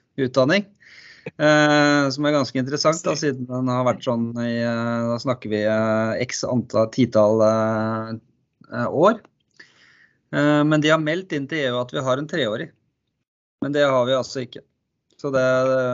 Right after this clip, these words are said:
Speaker 1: så der blir det nok, det er på vei noen endringer der hvor man skal skille mellom de to utdanningene på et eller annet vis.
Speaker 2: Ikke sant.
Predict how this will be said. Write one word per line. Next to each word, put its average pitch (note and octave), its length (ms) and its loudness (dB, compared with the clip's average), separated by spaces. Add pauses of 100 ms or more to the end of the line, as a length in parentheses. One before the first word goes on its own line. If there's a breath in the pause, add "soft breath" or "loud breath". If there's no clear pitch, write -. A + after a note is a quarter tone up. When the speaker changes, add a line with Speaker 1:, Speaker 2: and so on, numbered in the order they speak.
(220)
Speaker 1:
så C#3 160 -8
der C3 160 2
blir A2+ 240 -2
det A#2 80 -4
nok, B2+ 320 -6
det B2 160 -8
er A#2 160 -4
på C3+ 140 -2 (180)
vei A#2 320 0
noen B2 160 -2
endringer A2 560 -2
der B2+ 160 2
hvor A#2+ 160 -2
man A#2+ 160 -2
skal A#2+ 160 -4
skille G2+ 560 -2
mellom A2 320 -2
de A2 60 -2 (100)
to G#2 220 -6
utdanningene F#2 580 -8
på - 140 -6
et - 100 -10
eller G#2+ 140 -6
annet - 160 -14
vis. - 140 -4 (680)
Speaker 2:
Ikke B2 400 -16
sant. - 380 -14